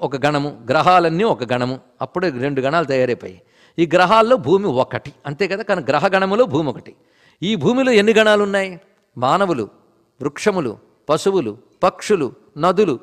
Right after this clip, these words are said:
వేటుకవి గ్రూప్స్. మళ్ళీ మానవులు ఒక గణము అన్నామా? పోనీ అలా అనుకుంటే పర్వాలేదు. ఈ మానవుల్లో స్త్రీలు, పురుషులు, అది మరో గణం అయిపోయింది ఇక్కడ. దానికి తోడు ఆ స్త్రీల్లో, పురుషుల్లో కూడాను భాష బట్టి, వర్ణము బట్టి,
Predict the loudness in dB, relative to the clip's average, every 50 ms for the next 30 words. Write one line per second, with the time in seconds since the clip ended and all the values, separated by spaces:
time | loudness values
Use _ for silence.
0 | -6 0 0 0 0 2 2 2 0 2 2 0 0 0 -2 -8 -14 -14 -14 _
1 | _ _ _ _ _ _ _ _ _ _ _ _ _ _ _ _ _ _ _ _
2 | _ -4 -2 -2 0 2 0 0 2 4 4 4 4 4 4 4 6 6 6 4
3 | 4 2 4 4 4 4 2 2 0 -2 0 2 2 2 2 0 -2 -4 -14 -8
4 | _ -2 0 0 2 2 2 2 2 2 -2 -2 -2 -2 0 2 2 2 2 0
5 | 0 0 -4 -2 0 2 2 2 4 4 4 4 2 0 0 -4 -2 -2 -2 -2
6 | -4 -2 -4 -4 -4 -6 -8 -8 -8 _ _ -20 -20 -20 -20 _ _ _ _ _
7 | _ _ _ _ _ _ _ _ _ _ _ _ _ -2 0 0 2 4 4 4
8 | 4 4 2 0 2 0 0 -2 -4 -8 -10 -10 -14 -16 -18 -20 -20 _ _ _
9 | _ _ _ _ _ _ _ _ _ _ _ _ _ _ _ _ _ 2 4 4
10 | 4 4 2 4 6 6 6 8 6 6 6 4 2 -2 -2 0 2 2 2 4
11 | 4 2 2 2 0 -2 0 0 0 0 2 0 -2 0 0 2 2 2 2 2
12 | 0 -2 -4 -6 -10 _ _ -8 -4 -2 -2 0 0 0 0 0 -2 -4 -6 -12
13 | -12 -12 _ _ _ _ _ _ _ _ _ _ _ _ -8 -6 -6 -2 0 0
14 | 0 0 2 0 0 -2 -4 -8 -8